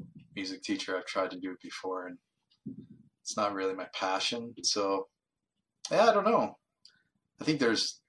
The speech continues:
so many avenues you could pursue in your life, and I feel like I, I took the chances on the ones that I was supposed to, and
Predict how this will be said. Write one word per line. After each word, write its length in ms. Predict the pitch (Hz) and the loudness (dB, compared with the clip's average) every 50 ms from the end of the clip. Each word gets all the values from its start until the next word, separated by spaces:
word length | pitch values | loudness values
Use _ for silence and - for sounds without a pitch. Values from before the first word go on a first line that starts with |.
| _ _ | _ _
so 220 | - - - 117 | 0 2 2 4
many 320 | 117 123 117 117 113 107 104 | 2 2 2 2 0 0 4
avenues 840 | 110 107 107 110 113 113 113 113 110 110 110 104 - - - - - _ _ _ _ _ _ _ - | 6 8 8 8 8 4 2 2 2 2 4 4 2 2 0 -2 -10 _ _ _ _ _ _ _ -6
you 100 | 156 - | -6 -6
could 160 | - - - | -6 -8 -4
pursue 380 | - 104 - - - - 110 110 | -2 0 0 0 2 2 0 0
in 80 | 110 | 0
your 140 | 104 101 95 | 0 0 2
life, 380 | 95 95 98 101 104 104 104 - - | 2 4 4 4 4 2 0 -6 -10
and 140 | 95 90 - _ _ _ _ _ _ _ _ _ _ _ _ _ _ _ _ _ _ | -14 -14 -16 _ _ _ _ _ _ _ _ _ _ _ _ _ _ _ _ _ _
I 20 | - | 0
feel 140 | - 139 | 0 4
like 280 | 139 135 117 110 - - - - _ _ _ _ _ _ _ _ _ _ _ _ _ _ - | 6 6 6 4 2 -4 -12 -18 _ _ _ _ _ _ _ _ _ _ _ _ _ _ -8
I, 80 | - - - - | -8 -6 -2 -2
I 60 | 113 | 0
took 260 | 113 - - 131 - - - _ | 0 2 0 0 0 -2 -10 _
the 100 | - 117 | -6 -4
chances 500 | 113 - - 113 107 107 104 - 107 98 | -2 0 2 2 2 2 2 0 0 0
on 180 | 107 104 101 101 | 0 0 0 0
the 100 | 98 98 | -2 -2
ones 300 | 98 101 101 101 101 - | 0 0 0 -2 -2 -4
that 120 | - 98 95 | -2 -2 -2
I 60 | 98 | 0
was 160 | 95 95 - - | 0 0 0 0
supposed 360 | - 104 101 107 107 - - | 0 0 0 0 -2 -2 -2
to, 180 | 131 135 135 117 | -2 -2 0 -2
and 180 | 104 101 98 | -2 -4 -6